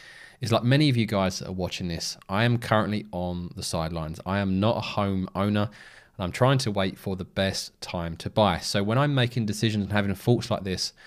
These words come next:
I think it's important to share it with you guys so that when you're making your own decisions, you can consider what I'm doing, and maybe it will help you make a better decision for you and your future.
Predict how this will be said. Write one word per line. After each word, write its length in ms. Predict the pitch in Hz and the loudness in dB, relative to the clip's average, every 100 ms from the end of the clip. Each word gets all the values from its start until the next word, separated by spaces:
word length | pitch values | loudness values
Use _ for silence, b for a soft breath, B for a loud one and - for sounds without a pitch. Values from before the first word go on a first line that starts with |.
| B B B - | B B B -8
I 40 | |
think 220 | - 139 | -2 0
it's 140 | 127 120 | 2 0
important 340 | 110 113 98 | 0 -2 -2
to 60 | 98 | -4
share 240 | - 104 | 2 4
it 80 | 98 | 4
with 100 | 92 | 2
you 120 | 90 | -4
guys 320 | 87 82 87 - | -2 -2 -2 0
so 160 | 101 | 0
that 180 | 98 120 | 0 -2
when 160 | 107 104 | 0 2
you're 140 | 104 | 2
making 440 | 101 104 - 113 | 2 0 -2 0
your 160 | 107 107 - | 0 0 2
own 180 | 123 | 4
decisions, 640 | 110 101 98 98 117 120 - | 4 2 0 0 0 -2 -6
you 60 | 104 | -10
can 120 | - | -4
consider 440 | 107 101 - 135 117 | -2 0 4 6 6
what 160 | - | 4
I'm 120 | 120 | 2
doing, 300 | 113 123 135 135 B B _ | 4 6 4 2 B B _
and 200 | 101 104 | -2 2
maybe 480 | 113 123 117 107 104 | 6 6 6 2 0
it 120 | 101 | -2
will 80 | 95 | -4
help 440 | - - 110 - | -2 0 0 -2
you 140 | 101 98 | -4 -2
make 340 | 92 92 - | -2 -2 -4
a 140 | 92 92 | -8 -4
better 280 | 92 92 | -2 0
decision 460 | 90 87 95 87 87 | -2 -2 -2 -2 -6
for 160 | - 92 | -4 -4
you 380 | 92 92 92 - | 0 2 0 -2
and 320 | 87 87 82 - | -6 -6 -8 -10
your 220 | 92 80 | -8 -8
future. 540 | - 98 85 - 78 | -8 -6 -6 -6 -10